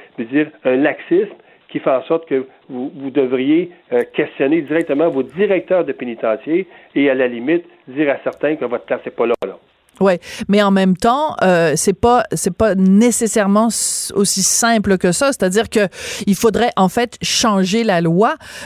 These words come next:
Speaker 2: pour, euh, él-, éliminer carrément cette, cette notion-là d'autodéclaration. Puis tout à l'heure, vous avez parlé de, du phénomène de, des
Speaker 1: Mais, mais
Speaker 2: soixante-huit.
Speaker 1: faites attention, faites attention.
Speaker 2: Oui.
Speaker 1: Moi, je suis convaincu que ce n'est pas dans la loi. C'est une directive.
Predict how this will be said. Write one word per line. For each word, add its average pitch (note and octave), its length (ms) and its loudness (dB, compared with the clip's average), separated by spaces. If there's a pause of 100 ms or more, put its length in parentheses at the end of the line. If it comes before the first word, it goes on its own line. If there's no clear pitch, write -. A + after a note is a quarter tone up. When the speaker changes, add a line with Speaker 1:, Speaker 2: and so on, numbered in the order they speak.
(160)
Speaker 2:
pour, B3 300 4
euh, F#3 160 6 (140)
él-, G3+ 200 0 (120)
éliminer A3 540 6
carrément G#3 680 2
cette, E3+ 440 0
cette F3+ 280 0
notion-là G3+ 640 4
d'autodéclaration. G3 1000 2
Puis G#3 140 0 (280)
tout C#4+ 140 -2
à D4 100 4
l'heure, F#4+ 200 4
vous C#4 100 -2
avez G3+ 200 2
parlé G#3+ 500 0
de, F#3 240 0
du F3 120 -4
phénomène G3+ 580 0
de, F#3+ 120 2
des E3+ 140 0
Speaker 1:
Mais, - 0 -
mais F3 60 2 (120)
Speaker 2:
soixante-huit. A#3 640 0
Speaker 1:
faites G3 100 -8
attention, G3+ 80 -6
faites G3 320 0
attention. C#3+ 200 -4
Speaker 2:
Oui. A3 180 4
Speaker 1:
Moi, D3+ 100 2
je D3 60 -4
suis C#3 100 -10
convaincu F#3+ 480 0
que E3 140 -4
ce - 100 -6
n'est C#3 140 0
pas D#3+ 180 -2
dans D3 160 2
la C3 100 2
loi. A2+ 260 -2 (800)
C'est C#3 180 -6
une C#3+ 180 -2
directive. D3 640 -4